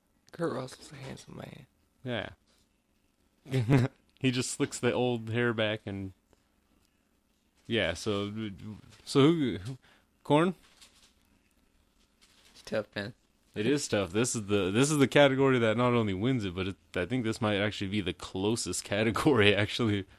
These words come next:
Speaker 2: for those two out of the,
Speaker 1: I would
Speaker 2: out of our categories there.
Speaker 1: I don't have, I don't, I don't know, dude.
Speaker 3: I go with Mork and Mindy.
Speaker 1: You,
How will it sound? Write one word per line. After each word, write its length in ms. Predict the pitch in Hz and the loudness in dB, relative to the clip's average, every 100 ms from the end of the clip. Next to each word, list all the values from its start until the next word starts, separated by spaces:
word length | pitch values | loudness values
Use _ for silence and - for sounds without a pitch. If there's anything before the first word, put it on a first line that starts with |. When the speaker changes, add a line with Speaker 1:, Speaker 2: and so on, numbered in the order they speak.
| _ - | _ -20
Speaker 2:
for 160 | - 104 | -4 -2
those 220 | 104 101 | -2 -4
two 320 | - 139 107 | -2 -2 0
out 100 | 95 | -2
of 60 | 95 | -2
the, 80 | 92 | -2
Speaker 1:
I 80 | 143 | 0
would 120 | 180 | 0
Speaker 2:
out 80 | 190 | -2
of 100 | 92 | -4
our 140 | 95 | -4
categories 680 | 95 113 104 90 87 87 85 | -4 -4 -4 -6 -6 -6 -8
there. 220 | 90 90 87 _ _ | -10 -10 -14 _ _
Speaker 1:
I 60 | - | -10
don't 180 | 190 262 | -8 -6
have, 180 | 254 262 - _ _ | -8 -8 -16 _ _
I 40 | 208 | -10
don't, 280 | 220 233 - _ - - 160 160 120 - _ _ - - _ _ - _ - - _ _ - _ - - | -8 -12 -16 _ -20 -8 -8 -8 -14 -20 _ _ -20 -20 _ _ -20 _ -14 -14 _ _ -20 _ -20 -4
I 60 | |
don't 180 | 180 254 | -2 0
know, 160 | 277 277 | -2 -2
dude. 260 | 214 254 202 _ - 135 - - | -2 -2 -6 _ -16 -16 -14 -14
Speaker 3:
I 380 | - _ _ 101 | -16 _ _ -10
go 100 | - | -4
with 180 | 107 98 | -4 -2
Mork 220 | 104 101 | -4 -6
and 120 | 107 98 | -6 -8
Mindy. 280 | 101 98 - - - - | -6 -8 -10 -18 -14 -4
Speaker 1:
You, 200 | 131 | -4